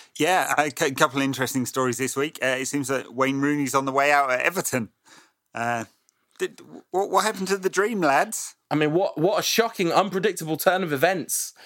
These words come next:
Speaker 2: What an, what an amazing turn of events. I mean, he's actually t-, had a much better season than I expected him to have, to be fair. But it's all gone very badly wrong,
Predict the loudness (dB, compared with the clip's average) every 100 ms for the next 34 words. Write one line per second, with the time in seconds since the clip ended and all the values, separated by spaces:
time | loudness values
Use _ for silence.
0 | -18 -2 2 4 2 2 2 2 2 2
1 | 2 -2 -2 0 0 2 0 0 2 0
2 | 2 0 0 0 0 0 0 0 -4 -12
3 | -16 _ -2 0 2 2 2 0 2 2
4 | 2 0 0 0 -2 -2 -2 -2 -2 0
5 | 0 0 -2 -4 -4 -8 -12 -8 -8 -8
6 | -14 -16 -12 -8 -8 -10 -20 -20 _ 0
7 | 0 0 -2 0 -2 -2 -2 -2 -2 -4
8 | -6 -8 -10 -12